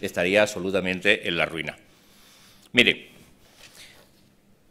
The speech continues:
apostar por un modelo más preventivista y menos sanitarista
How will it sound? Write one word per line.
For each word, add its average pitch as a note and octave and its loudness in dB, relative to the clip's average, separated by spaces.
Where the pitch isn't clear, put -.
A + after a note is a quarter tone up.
apostar F#3 6
por G#3 8
un G3+ 4
modelo F3 8
más D#3 4
preventivista D3+ 2
y C3 0
menos C#3+ 4
sanitarista D#3 0